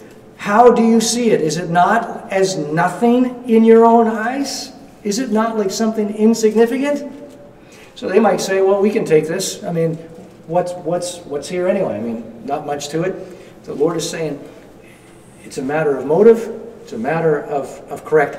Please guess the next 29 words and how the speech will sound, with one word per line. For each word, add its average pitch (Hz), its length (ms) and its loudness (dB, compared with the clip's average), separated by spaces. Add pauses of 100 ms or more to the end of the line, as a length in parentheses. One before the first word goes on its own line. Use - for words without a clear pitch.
attitude. 214 680 2 (320)
It's - 120 -14
a 143 40 -8
matter 147 320 0
of 127 160 -6
worship. 180 420 0
Everything 254 380 -2
you're 226 120 0
doing 196 260 -2
here 147 140 -4
is, 135 100 -8
is 143 140 -6
unto 147 200 -6
me. 143 240 -2
It's 143 280 -6
not 160 260 -4
just, 156 240 -4 (180)
"I'm 123 140 -10
getting 139 200 -2
the 113 60 -8
job 110 340 -8
done." - 140 -18 (2250)
It's 160 120 -12
for - 160 -6
my 156 340 0
glory. 131 540 -6 (3500)
So 143 260 0
he 151 80 -4
says, - 480 -8